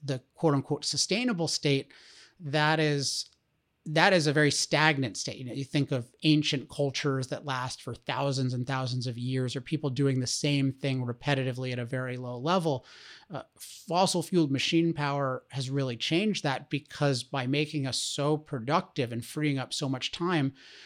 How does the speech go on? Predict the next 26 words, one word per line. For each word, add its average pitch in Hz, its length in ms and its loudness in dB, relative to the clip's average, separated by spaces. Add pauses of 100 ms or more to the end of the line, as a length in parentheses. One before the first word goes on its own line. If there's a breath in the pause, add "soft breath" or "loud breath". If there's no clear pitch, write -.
(200 loud breath)
we 156 120 4
have 147 160 6
so 180 100 4
much 170 200 4
time 143 200 2
to - 80 -4
think - 400 0
about 135 460 0 (180)
new 147 280 6
innovations. 127 640 -2
So 120 280 -14
we, 143 220 -6
we 139 120 0
expect - 760 2
that 135 260 -4
there 139 120 -2
will 131 100 -6
be 131 240 -2
improvements 147 800 0
and 123 100 -6
innovations 143 540 2
in 127 100 -2
every 135 360 -4
aspect 135 360 -4
of - 80 -10
life. 202 240 2